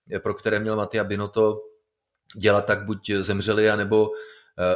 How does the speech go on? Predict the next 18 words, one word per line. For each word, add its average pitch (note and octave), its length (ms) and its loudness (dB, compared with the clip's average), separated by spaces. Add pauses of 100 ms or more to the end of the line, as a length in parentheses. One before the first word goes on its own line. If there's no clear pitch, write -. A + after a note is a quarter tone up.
odešli. G#2 760 2 (360)
V - 160 -20
tomhletom C3+ 360 4
prostředí, A#2 580 -2
kdy A2+ 500 2 (140)
pořád A2+ 400 0
jsou A2 520 0
velké G#2+ 340 0
rozbroje G#2+ 360 0
mezi G#2 280 -4
oddělením G#2+ 520 -2
motorů, G2 640 -6
závodním G#2 640 -2
týmem, F2+ 640 -6 (140)
eh, F2 140 -6
týmem G#2+ 380 -6
oddělení G#2 480 -2
šasy, G#2+ 540 0